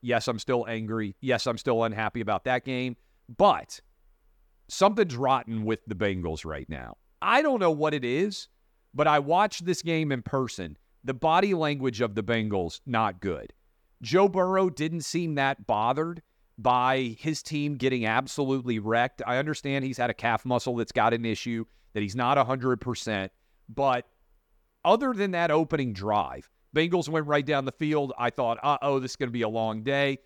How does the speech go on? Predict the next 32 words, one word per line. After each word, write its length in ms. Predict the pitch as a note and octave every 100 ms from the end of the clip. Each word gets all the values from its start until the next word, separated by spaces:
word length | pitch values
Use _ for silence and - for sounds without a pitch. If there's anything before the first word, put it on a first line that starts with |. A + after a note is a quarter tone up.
| _ -
Titans 360 | C#3+ C#3+ C#3
bowed 300 | G#2+ C#3 C3
up, 320 | C3 C3 _
close, 500 | - D#3 D3 C#3 - -
made 140 | C3+ B2+
'em 100 | A#2+
for-, 200 | D3+ - -
forced 240 | D3+ D3
them 120 | D3 B2+
to 60 |
kick 160 | C3 C3+
a 40 |
field 300 | - D3+ C#3+
goal. 260 | C#3 C#3 - _ -
Then 120 | F#3
the 60 |
Titans 360 | A3+ E3 F3+ F3
scored 280 | - F3 C#3
the 60 |
next 220 | C#3 C#3 -
twenty-seven 600 | D#3 D#3 C3+ D3 B2 A2
points, 440 | D#3+ E3 C3 - _ _ _ _
and 120 | D3 D3
the 40 |
Bengals 360 | D#3 G3 G#3 C#3+
never 220 | D3 D#3+
really 240 | D#3 C#3+
got 180 | B2+ B2
close 260 | - C3 -
to 80 | A#2+
scoring 420 | - B2+ A2+ F#2+
again. 380 | E2+ G2+ F2+